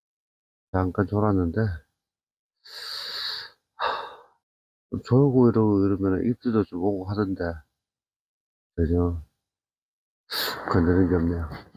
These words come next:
그래도 바람은 이제 완전히 자기 때문에 지금부터 낚시 좀 하면 좀 될 것 같아요. 그래도 한번 해봐야죠, 뭐.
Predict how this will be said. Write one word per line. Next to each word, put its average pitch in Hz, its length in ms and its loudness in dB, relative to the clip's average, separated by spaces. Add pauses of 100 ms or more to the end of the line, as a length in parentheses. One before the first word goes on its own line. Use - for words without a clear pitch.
(1600)
그래도 95 260 4 (680)
바람은 104 400 4
이제 92 140 2
완전히 87 400 2
자기 92 280 -4 (100)
때문에 85 320 -2 (1200)
지금부터 98 480 2
낚시 87 300 -2
좀 92 160 2
하면 95 340 2
좀 80 160 -6
될 87 140 -6
것 87 120 -4
같아요. 87 420 -2 (200)
그래도 90 220 -6
한번 87 220 -4
해봐야죠, 95 420 -2
뭐. 87 200 -8